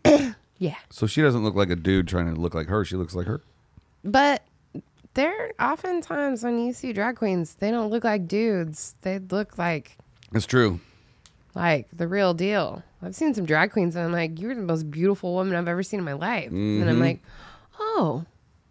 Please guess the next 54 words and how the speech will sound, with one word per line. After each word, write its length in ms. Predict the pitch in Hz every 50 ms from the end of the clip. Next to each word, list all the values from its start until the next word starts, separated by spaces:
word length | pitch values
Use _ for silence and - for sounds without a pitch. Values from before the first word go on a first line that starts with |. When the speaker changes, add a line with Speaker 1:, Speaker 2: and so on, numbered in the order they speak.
| _ _ _ _ _ _ - - - - - - -
Speaker 1:
Oh. 500 | 226 254 359 554 622 605 508 - - - - 285 - - - 302 185 - -
<laughs> 0 | -
Speaker 2:
You 140 | - 110 170
can 140 | 170 156 120
really 180 | 127 127 127 123
learn 220 | 123 127 123 -
a 20 |
Speaker 1:
All 60 | 123 135
Speaker 2:
whole 80 | - -
lot 140 | - 156 165
Speaker 1:
right. 80 | 147 -
Speaker 2:
of, 100 | - -
you 80 | 143
can 100 | 156 151 127
learn 160 | 117 113 113
a 80 | 110 107
whole 200 | 107 120 123 120 120
lot 160 | 120 120 123
about 220 | 120 120 127 120
your 120 | 104 127 120
sexual 360 | - - 123 113 - 120 123
identity 420 | 120 113 123 143 160 143 107 98
if 80 | 92 87
you 60 | 95
go 160 | 95 110 107
on 140 | 101 101 101
down 160 | 101 104 101
to 40 | 98 101
West 220 | 104 101 92 -
Hollywood 360 | - 117 135 139 110 92 87 87
every 160 | 85 85 85
once 200 | 85 87 - -
in 60 | 90
a 20 | 85
while. 260 | 85 85 85 90 92 - _ _ _ _ - -
Speaker 1:
I, 260 | 165 156 156 160 160 165 -
I 80 | - 175
live 260 | 170 180 185 180 170
very 300 | 175 190 185 185 190 190
near. 420 | 190 190 233 320 285 190 160 160 - _ 113
Speaker 2:
Mm-hmm. 460 | 98 92 101 107 110 110 113 117 120 131
Speaker 1:
But 180 | 135 139 117 - _ -
I 80 | - 240
love, 280 | 233 202 220 294 294 175 185 - _ _
I 80 | - 240
love 240 | 277 311 - - 311
my 120 | 240 180
neighborhood. 720 | 156 147 143 143 143 147 139 151 139 143 143 139 143 165 165 - _ -
Speaker 2:
You 140 | - 123 127
wanna 160 | 123 120 120
know 100 | 123 120
a 60 | 113
cool 240 | 101 - 123 123 117
fact? 460 | 101 - 117 117 135 139 - - -